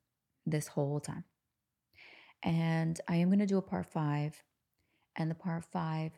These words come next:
will just, uh, I won't say just be, but part five will be the,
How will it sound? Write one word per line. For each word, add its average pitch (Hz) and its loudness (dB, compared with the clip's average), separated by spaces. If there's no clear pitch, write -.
will 160 -4
just, - -4
uh, 165 -6
I 185 -4
won't 156 -4
say - -8
just 165 -4
be, 147 -2
but 147 -6
part 180 -4
five 160 -4
will 160 -2
be 156 -4
the, 151 -2